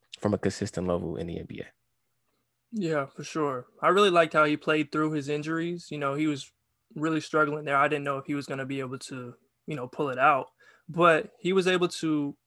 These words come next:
Speaker 2: play through 'em and play really well, um,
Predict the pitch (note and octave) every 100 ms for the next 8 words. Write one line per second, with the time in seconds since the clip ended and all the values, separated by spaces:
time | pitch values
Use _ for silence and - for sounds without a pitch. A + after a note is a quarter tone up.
0 | - D#3 E3 E3+ F3 F3+ F#3+ G3+ _ D#3
1 | F3 F3+ E3+ D3+ C#3+ _ _ _ _ _
2 | C#3 D3 F#3 F3 D#3+ F3 D3+ C#3 _ _
3 | _ _ - D3 C3 C3+